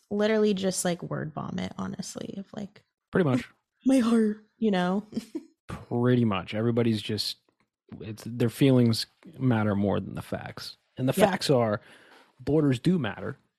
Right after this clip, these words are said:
Speaker 2: and ours is being overrun. It has been overrun for a long time.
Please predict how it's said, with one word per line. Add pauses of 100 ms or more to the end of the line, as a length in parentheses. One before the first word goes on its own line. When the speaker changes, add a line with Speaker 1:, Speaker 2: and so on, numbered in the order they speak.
(120)
Speaker 2:
and
ours
is
being
overrun.
It
has
been
overrun
for
a
long
time.